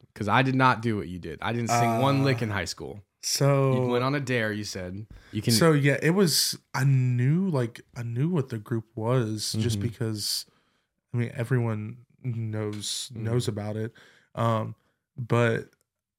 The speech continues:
Speaker 2: I don't know. I wanted, like, something different, and I was, like, tired of band, but, like, I didn't wanna, like, not do music, and I was still trying to figure out, like,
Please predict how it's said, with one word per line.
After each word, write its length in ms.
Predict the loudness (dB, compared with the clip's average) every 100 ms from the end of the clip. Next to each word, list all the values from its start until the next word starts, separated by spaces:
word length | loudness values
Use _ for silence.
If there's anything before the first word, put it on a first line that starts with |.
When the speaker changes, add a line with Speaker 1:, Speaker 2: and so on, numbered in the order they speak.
| _ _ -8
Speaker 2:
I 100 | 0
don't 120 | 2
know. 100 | 4
I 40 | 4
wanted, 300 | 4 4 4
like, 160 | 2
something 300 | 2 0 -2
different, 420 | -2 -2 0 0 0
and 80 |
I 40 | -2
was, 140 | -2
like, 160 | -4 -6
tired 300 | -4 0 0
of 100 | 0
band, 400 | -2 0 0 -2
but, 140 | -4
like, 160 | -4 -4
I 40 |
didn't 240 | -2 -2 -4
wanna, 160 | -4
like, 180 | -6 -6
not 380 | -6 -2 -2 -2
do 180 | -4 -4
music, 540 | -4 -4 -2 -4 -6 -18 _ _ _
and 140 | -6 -4
I 80 | -4
was 160 | -4
still 180 | -4 -4
trying 180 | -4 -4
to 80 | -4
figure 320 | -6 -4 -4
out, 180 | -4 -4
like, 300 | -6 -10